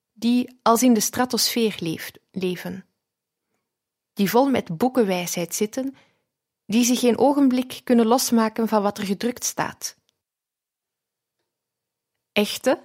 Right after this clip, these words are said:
Azekagarboulis mensen. Dat was het, een van de personages uit een bekend boek, Italiaans boek, I Promessi Sposi van Manzoni,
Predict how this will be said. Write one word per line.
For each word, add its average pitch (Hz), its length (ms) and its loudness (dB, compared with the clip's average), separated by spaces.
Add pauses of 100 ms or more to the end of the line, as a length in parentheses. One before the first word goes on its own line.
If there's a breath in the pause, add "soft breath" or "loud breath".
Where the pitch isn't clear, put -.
(560)
Azekagarboulis 214 1500 0
mensen. 165 600 -4 (1000)
Dat 196 180 -2
was 185 160 -2
het, - 340 -10
een 196 120 -4
van 185 160 -4
de 185 120 -2
personages 180 800 -6
uit 180 380 -6
een 180 440 -8
bekend 185 500 -6
boek, 202 440 -10
Italiaans 185 600 -6
boek, 185 240 -10 (240 soft breath)
I 196 100 -12
Promessi 185 420 -6
Sposi 190 560 -8
van 175 320 -6
Manzoni, 180 560 -6